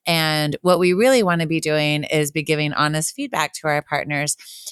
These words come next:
and tell them what works and what doesn't work for us to help us achieve an orgasm,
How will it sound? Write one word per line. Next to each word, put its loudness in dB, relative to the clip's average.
and 0
tell 2
them 2
what 0
works 0
and 4
what 2
doesn't 2
work 0
for 0
us 2
to 2
help 2
us 2
achieve 0
an 2
orgasm, 2